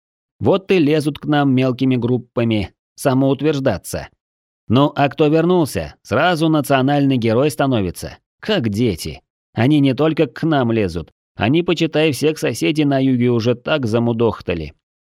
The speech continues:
что те нашу легкую пехоту нанимать активно принялись. От чичи, чтобы их оборонили. Серьезные деньги в протекторат пошли от этого дела. Из проводки конвоев тоже копейка малая идет.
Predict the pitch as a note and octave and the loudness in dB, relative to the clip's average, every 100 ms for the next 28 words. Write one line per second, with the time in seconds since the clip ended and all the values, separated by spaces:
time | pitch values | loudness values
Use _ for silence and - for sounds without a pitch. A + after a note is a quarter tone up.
0 | - - C3+ F3 - F#3 D#3+ E3+ D3+ E3 | -16 -2 0 0 0 0 2 0 2 2
1 | C#3 E3 - D3+ D3+ E3 D#3 C3+ D3 D3 | 2 0 0 0 0 0 -2 0 0 0
2 | D3+ D3+ D3+ C3+ A2 B2 A2+ C3 A2 G#2 | 0 2 2 0 0 -2 -2 -2 -2 -2
3 | G2+ A2 F2 D2 C2 - _ _ _ G#2+ | -2 -2 -2 -6 -12 -18 _ _ _ -2
4 | E3 E3 G3+ E3+ B2 A#2 - B2 B2 B2 | -2 -2 -2 0 0 -2 0 2 0 0
5 | B2 G#2+ A2 G#2 A2+ B2 F#2+ D2+ - _ | -2 0 0 2 0 0 -2 -6 -12 _
6 | _ _ - A2 G#2+ C3+ C3+ D#3 D#3+ A#2 | _ _ -2 0 2 0 0 2 2 2
7 | C3+ D3 D3+ - C3+ B2+ B2+ C#3 C3+ A2+ | 0 0 -2 -2 -4 -4 -2 0 0 0
8 | G2+ A2+ A#2+ G2+ F#2+ G2+ F2+ G#2+ A#2 G2 | -2 -4 -2 -2 0 -2 -2 -6 -4 -4
9 | C#2+ - _ _ _ _ - D#3+ E3 E3+ | -6 -12 _ _ _ _ -2 -2 0 0
10 | D#3 D#3+ E3 D#3+ E3 D#3 A#2 A2+ A2+ - | 2 2 0 -2 0 0 2 2 0 -2
11 | A#2+ G2+ A#2 A#2+ A2+ A2+ G#2+ A2+ A2+ G#2+ | -2 -2 -2 -2 0 -2 0 0 0 0
12 | G#2 G#2 G#2+ F#2+ F#2+ - | 0 -2 -2 -2 -2 -4